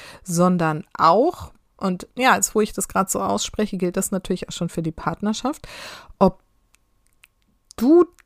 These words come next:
dich in eine Erziehungs-, äh, Position gebracht hat,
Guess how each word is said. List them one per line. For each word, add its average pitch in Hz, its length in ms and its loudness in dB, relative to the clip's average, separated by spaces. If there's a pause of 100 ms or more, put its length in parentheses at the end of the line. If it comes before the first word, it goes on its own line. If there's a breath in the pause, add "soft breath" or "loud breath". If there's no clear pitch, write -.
(100)
dich - 480 0
in 196 300 6 (160)
eine 170 800 2 (200)
Erziehungs-, 175 1800 2
äh, 160 520 2 (560)
Position 175 560 0
gebracht - 420 0
hat, 233 220 0